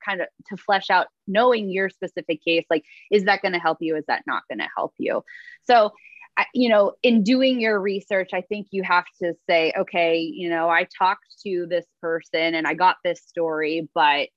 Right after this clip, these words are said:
you know, wh-, what other pieces of the puzzle can I, can I get as well?" Now with Facebook groups, there's so many people, like, chiming in and, and giving their opinion and sharing their experience that I feel like you can get a really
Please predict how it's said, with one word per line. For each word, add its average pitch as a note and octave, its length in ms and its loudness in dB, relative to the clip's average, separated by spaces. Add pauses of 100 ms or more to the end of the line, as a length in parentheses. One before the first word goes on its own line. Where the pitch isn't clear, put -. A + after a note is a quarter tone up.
you D#3+ 100 -8
know, D3+ 120 -4
wh-, E3 400 -10
what G3 180 2
other F3+ 240 2
pieces D3+ 380 -8
of C3+ 60 -4
the C#3 80 -4
puzzle C#3+ 320 -4
can B2+ 180 -8
I, A2+ 200 -6 (240)
can - 120 -8
I - 80 -4
get - 180 -4
as - 180 -4
well?" A#2 300 -2 (260)
Now A#3 300 -2
with A#3 180 -6
Facebook G#3+ 380 -6
groups, B3 280 -6
there's G3+ 200 -10
so G#3 140 -4
many G#3+ 220 -8
people, G3+ 460 0
like, F3 220 2
chiming G3+ 400 -2
in G3 300 -2
and, E3+ 320 -6
and E3 300 -4 (400)
giving A3+ 280 4
their A3 160 6
opinion A3 520 2
and F#3 220 -4
sharing A3 340 -2
their G3 140 -2
experience G3+ 580 -6
that G3 80 -2
I G3 80 0
feel A#3 140 -6
like A#3 160 -4
you G3+ 100 -8
can F#3+ 60 -6
get F3+ 140 0
a F3 80 0
really F3 280 -2